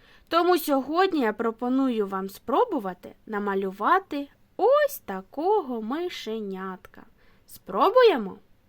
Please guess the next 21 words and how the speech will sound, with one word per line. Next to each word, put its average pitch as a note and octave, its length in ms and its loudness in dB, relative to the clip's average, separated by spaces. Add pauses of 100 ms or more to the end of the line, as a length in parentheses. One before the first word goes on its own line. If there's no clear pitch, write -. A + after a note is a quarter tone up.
(840)
Діти, B3 440 -12
а A3 120 -2
для A3 200 -2
роботи B3 520 -2
нам B3 300 -2
з B3 80 -14
вами A#3 320 -2
потрібно A#3 520 -12
підготувати A3 800 -12 (520)
скляночку C#4+ 800 -4
з G#3+ 80 -14
водичкою, C4 760 -6 (200)
аркуш C4+ 420 0
білого A3 380 -10
паперу, G3 760 -10 (360)
пензлик A#3 720 -4 (400)
і F4 80 2
фарби. A3 800 -4 (260)
Біла G3 600 -4
фарба, E4 640 0 (1160)
також G3+ 580 0